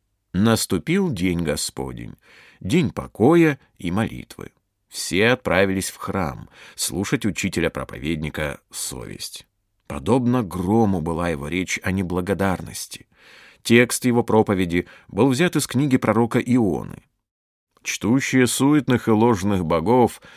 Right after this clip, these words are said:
оставили милосердного своего». Совесть говорил так убедительно, что все слушающие поникли головами и даже не имели сил разойтись по домам,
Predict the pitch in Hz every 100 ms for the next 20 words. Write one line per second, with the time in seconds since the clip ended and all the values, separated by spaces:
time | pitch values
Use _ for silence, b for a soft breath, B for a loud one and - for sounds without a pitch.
0 | B 85 92 - - 104 104 85 73 73
1 | 87 87 - 92 98 76 65 65 60 57
2 | 50 50 50 _ _ _ _ _ _ _
3 | _ - - 170 156 101 113 113 123 131
4 | - 123 110 92 82 80 110 147 87 67
5 | 50 - b b - - 58 - 71 -
6 | 71 76 87 85 85 - 95 - 82 82
7 | 101 92 85 90 87 87 101 90 73 85
8 | 107 117 120 123 120 131 123 110 - 131
9 | 120 110 113 113 107 - - 101 98 87
10 | 69